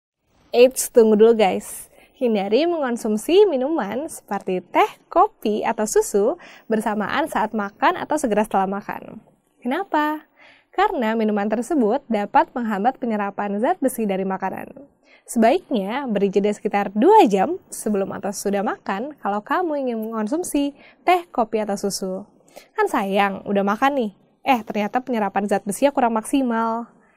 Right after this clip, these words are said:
Selain dengan kontrol makanan, pola hidup yang bisa kamu terapkan untuk mencegah anemia adalah dengan menjaga kebersihan supaya nggak kecacingan.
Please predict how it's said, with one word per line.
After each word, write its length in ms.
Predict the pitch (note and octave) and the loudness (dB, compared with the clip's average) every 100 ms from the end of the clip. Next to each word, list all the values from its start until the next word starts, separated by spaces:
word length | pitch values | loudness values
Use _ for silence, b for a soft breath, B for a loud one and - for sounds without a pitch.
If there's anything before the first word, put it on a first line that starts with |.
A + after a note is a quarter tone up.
| b b b | b b b
Selain 320 | - C#4 D#4 | -2 0 2
dengan 240 | G4 F4 D4+ | 0 -2 -4
kontrol 320 | C#4 C4 B3 | -4 0 0
makanan, 640 | B3 C#4 E4 G3 G3+ D4+ - _ _ - | 0 -2 -2 -2 -4 -8 -14 _ _ -4
pola 160 | G3+ | -2
hidup 320 | G3 G3 C4+ | 0 0 0
yang 160 | C4 A3+ | 0 -2
bisa 160 | A3 G3+ | -2 -2
kamu 240 | G3+ G3+ | -2 -2
terapkan 560 | G3+ F#3+ - A#3+ D#4 F#4+ | -4 -6 -4 -4 -4 -6
untuk 320 | - A3+ A3 A3 | -10 -8 -6 -6
mencegah 320 | G#3 G3 G3+ | -4 -2 -2
anemia 560 | A3 F4+ D#4 F#3+ B3+ | -2 -4 -4 -6 -8
adalah 480 | - F#3+ F#3 A#3 C#4+ | -4 -2 0 -2 -2
dengan 320 | A3 F#3+ F#3 | -4 -4 -4
menjaga 480 | F#3 F#3+ F#3+ A3 E4 | -6 -4 0 0 2
kebersihan 560 | E4+ D4 C4 B3 B3+ B3+ | 2 0 0 0 0 -2
supaya 320 | A3+ G3 F#3+ | -8 -6 -4
nggak 400 | F#3 G#3+ D#4+ - | -2 0 0 -2
kecacingan. 800 | - G#3+ A3 G3 F#3+ - - - | -4 -4 -2 -4 -6 -10 -16 -20